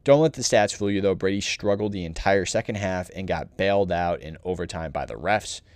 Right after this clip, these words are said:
Look, I'm not a Brady conspiracy theorist when it comes to, "Oh my God, he gets all the ref calls," because Rodgers gets good calls, Mahomes gets, gets favorable calls. The top, it's like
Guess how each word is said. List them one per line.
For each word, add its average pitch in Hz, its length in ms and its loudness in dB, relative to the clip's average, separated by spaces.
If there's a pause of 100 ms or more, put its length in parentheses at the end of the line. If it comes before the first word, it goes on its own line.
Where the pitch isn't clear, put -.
(520)
Look, 120 240 4 (840)
I'm 131 240 0
not 117 320 0
a 95 560 -2 (440)
Brady 110 260 2
conspiracy 98 520 -4
theorist 95 600 -4
when 90 140 -8
it 87 80 -8
comes 92 280 -6
to, 87 280 -6
"Oh 90 120 -6
my 90 120 -6
God, 85 340 -2
he 87 140 -10
gets 87 180 -6
all 85 100 -2
the 82 100 -6
ref 82 200 -6
calls," 85 280 -2
because 82 280 -12
Rodgers 92 360 0
gets 92 220 -6
good 87 180 -8
calls, 87 420 -4 (280)
Mahomes 90 380 -6
gets, 82 260 -8 (140)
gets 90 240 -6
favorable 82 440 -4
calls. 80 500 -2
The 95 80 -2
top, 131 280 0
it's 98 200 -8
like 120 280 -2